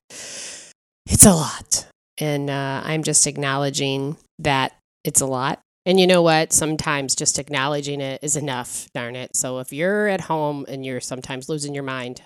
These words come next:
hi, me too. I'm right there with you. Uh, some days I'm,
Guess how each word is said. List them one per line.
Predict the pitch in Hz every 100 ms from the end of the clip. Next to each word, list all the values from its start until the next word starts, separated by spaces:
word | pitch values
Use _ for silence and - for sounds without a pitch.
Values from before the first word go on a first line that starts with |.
| _
hi, | 170 160 160 - _ _ _ _ _ _ _
me | 220
too. | 226 170 120 -
I'm | 196 220
right | 214 -
there | 175
with | 165 -
you. | 113 -
Uh, | 208 - 156
some | 190 180
days | 185 180
I'm, | 170 170 170